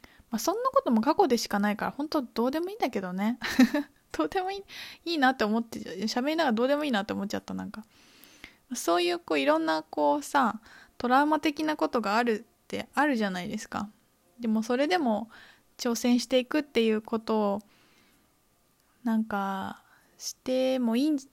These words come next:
いいっていうかさ、なんていうのかな、なんか死んだ後にやっときゃよかったなって思うの嫌だなって思うし、なんか、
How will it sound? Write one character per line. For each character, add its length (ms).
い 360
い 40
っ 40
て 100
い 40
う 80
か 300
さ、 360
な 180
ん 80
て 100
い 40
う 40
の 100
か 120
な、 100
な 120
ん 40
か 60
死 200
ん 60
だ 160
後 160
に 340
や 100
っ 40
と 160
き 80
ゃ 40
よ 60
か 120
っ 60
た 120
な 180
っ 40
て 160
思 200
う 60
の 100
嫌 140
だ 120
な 240
っ 20
て 260
思 220
う 60
し、 340
な 140
ん 40
か、 380